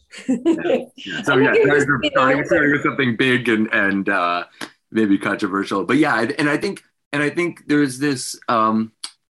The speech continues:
Speaker 2: oh, I had, I had a thing and that, now maybe it's gone. Yeah.
Speaker 1: Sorry.
Speaker 2: But, oh yeah, oh yeah, no, the thing about practice, that, that, that,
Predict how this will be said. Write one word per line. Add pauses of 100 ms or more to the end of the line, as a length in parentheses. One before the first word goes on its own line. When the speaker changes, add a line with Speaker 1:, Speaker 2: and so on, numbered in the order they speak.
Speaker 2:
oh,
I
had,
I
had
a
thing
and
that,
now
maybe
it's
gone. (240)
Yeah.
Speaker 1:
Sorry.
Speaker 2:
But, (220)
oh
yeah,
oh
yeah,
no, (120)
the
thing
about
practice, (240)
that,
that, (200)
that,